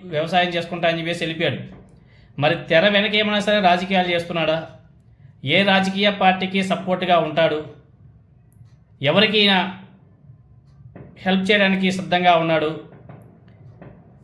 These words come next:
అనేసి ఇప్పుడు రాజకీయ వర్గాల్లో ఒక పెద్ద హాట్ టాపిక్ అయిపోయింది. ఎప్పుడైతే జవ-, ఆ ఉపరాష్ట్రపతి గారిని రిసీవ్ చేసుకోవడానికి విజయసాయి రెడ్డి గారు ఎయిర్‌పోర్ట్‌కి వెళ్ళి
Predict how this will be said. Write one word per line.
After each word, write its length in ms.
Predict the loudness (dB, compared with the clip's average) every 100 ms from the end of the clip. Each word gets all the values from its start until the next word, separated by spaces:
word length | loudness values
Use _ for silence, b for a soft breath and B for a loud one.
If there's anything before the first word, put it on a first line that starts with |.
| 0
అనేసి 360 | 2 2 2 -2 -4 -10 -6
ఇప్పుడు 180 | -2 0
రాజకీయ 360 | 2 0 0 0 2
వర్గాల్లో 340 | 0 0 2 2
ఒక 80 | 0 -2
పెద్ద 160 | 0 0
హాట్ 220 | 0 0 0
టాపిక్ 260 | 0 0 -2
అయిపోయింది. 300 | -2 -8 -12 -20 -20 -20 -20 -20 _ -20 -20 _ -16 -8
ఎప్పుడైతే 380 | -2 2 4 4 2
జవ-, 220 | 0 0 -4 B B B -4
ఆ 20 | -4
ఉపరాష్ట్రపతి 540 | 2 2 2 0 0 4
గారిని 320 | 4 4 0 0 -2 -6 b b -14 -8
రిసీవ్ 280 | -4 -2 0
చేసుకోవడానికి 580 | 0 0 0 0 0 0 0 -4 -12 -18 -20 -20 -14 -6
విజయసాయి 440 | -2 2 4 4
రెడ్డి 140 | 2 2
గారు 200 | 4 4 0 -6 -4 -2
ఎయిర్‌పోర్ట్‌కి 420 | -2 -2 -2 -2
వెళ్ళి 180 | -2